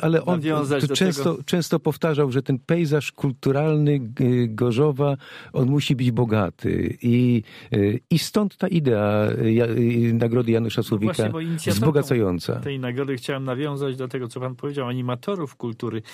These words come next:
Speaker 2: Y, ostatnia chyba taka społeczna działaczka, y, kultury, pani, mm, świętej pamięci Anna Makowska-Cieleń była inicjatorką tej nagrody i w preambule napisała bodaj, że,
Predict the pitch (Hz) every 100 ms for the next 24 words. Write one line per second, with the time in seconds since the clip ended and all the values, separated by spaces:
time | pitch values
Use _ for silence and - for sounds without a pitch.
0 | - - 98 98 98 101 101 90 104 -
1 | 160 160 143 120 139 117 117 147 - 117
2 | 110 - 113 110 113 113 101 107 107 -
3 | 117 - - _ - 95 92 95 98 101
4 | 101 98 - - 101 98 120 113 110 117
5 | 113 107 - 98 95 92 - 110 113 117
6 | 117 117 117 117 117 113 107 - 107 107
7 | 113 - - 101 - 185 110 98 101 98
8 | - - - 101 98 - 104 196 160 101
9 | 87 95 90 90 85 90 90 90 85 85
10 | 135 156 - - - 131 131 120 - 127
11 | 101 127 196 170 135 - 110 - 104 -
12 | 147 131 117 120 120 113 120